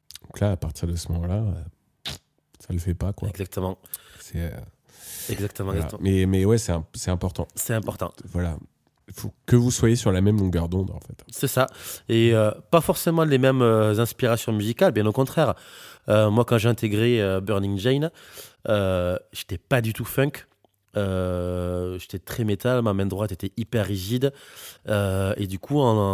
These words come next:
Speaker 2: en discutant avec Anthony, en, en, euh, ben vraiment en discutant, mais sérieusement, euh, en se remettant en question, en bossant et tout ça, ben on, là, ça fait que,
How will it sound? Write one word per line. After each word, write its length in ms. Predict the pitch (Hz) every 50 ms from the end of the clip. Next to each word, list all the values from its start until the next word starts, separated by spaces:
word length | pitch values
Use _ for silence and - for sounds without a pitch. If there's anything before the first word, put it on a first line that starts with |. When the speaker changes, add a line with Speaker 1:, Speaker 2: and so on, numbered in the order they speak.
| 95 101
Speaker 2:
en 80 | - 104
discutant 380 | 107 101 - - - - 131 113
avec 220 | 110 107 104 -
Anthony, 800 | 95 95 90 - 98 95 101 110 123 135 143 147 147 147 143 139
en, 380 | 123 107 101 98 95 95 92 - - - - - - - - -
en, 340 | - 104 104 104 104 101 101
euh, 280 | 98 95 95 98 98
ben 180 | 92 87 101 104
vraiment 280 | 95 117 131 143 156 135
en 60 | 120
discutant, 400 | 113 110 - - 127 - 139 131
mais 100 | 117 110
sérieusement, 1000 | - - - 135 117 113 101 107 104 92 101 101 113 131 139 147 151 151 151 151
euh, 460 | 143 127 113 101 95 92 92 92 90
en 180 | - - 98 98
se 220 | 95 - - -
remettant 440 | 101 90 92 98 101 98 - 107 104
en 60 | 107
question, 440 | - 104 90 - - - 127 131 139
en 240 | 143 131 113 110 98
bossant 500 | 95 95 98 98 - - 127 131 139 135
et 80 | 110 -
tout 100 | - -
ça, 200 | - - 131 131
ben 160 | 113 90 87
on, 180 | 85 85 82 - - - - - - - - _ -
là, 120 | 90 98
ça 140 | 98 - 90
fait 200 | 82 - 123 123
que, 260 | - - 98 87 85